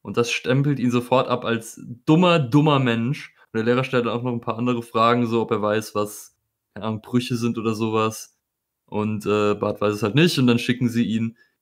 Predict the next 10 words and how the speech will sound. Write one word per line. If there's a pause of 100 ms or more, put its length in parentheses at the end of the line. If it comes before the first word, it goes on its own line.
in
so
einen, (500)
ja,
nennen
wir
es
Sammelbecken (460)
von
irgendwelchen